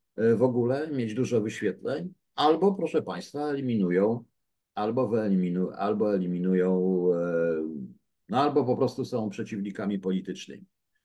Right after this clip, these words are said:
I to jest tak wykorzystywane i to cały czas będzie grane, grane, grane, ale powtarzam,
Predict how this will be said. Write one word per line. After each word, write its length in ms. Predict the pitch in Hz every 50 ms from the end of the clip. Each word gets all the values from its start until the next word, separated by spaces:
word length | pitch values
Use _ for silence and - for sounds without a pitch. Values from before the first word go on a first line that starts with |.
| _ _ _
I 100 | - 113
to 100 | 143 175
jest 200 | 190 196 190 -
tak 160 | 190 190 185
wykorzystywane 880 | 180 196 190 202 190 180 196 190 - - 208 208 226 196 175 139 113 107
i 60 | 113
to 140 | 98 - 135
cały 260 | - - 156 165 156
czas 200 | 139 - 131 120
będzie 340 | 123 123 120 117 95 92 95
grane, 440 | 85 85 98 113 113 131 135 123 113
grane, 360 | 98 101 110 107 107 107 101
grane, 340 | 92 95 95 76 67 73 85
ale 260 | 101 117 131 147 156
powtarzam, 580 | - 190 185 - - 208 202 196 - - -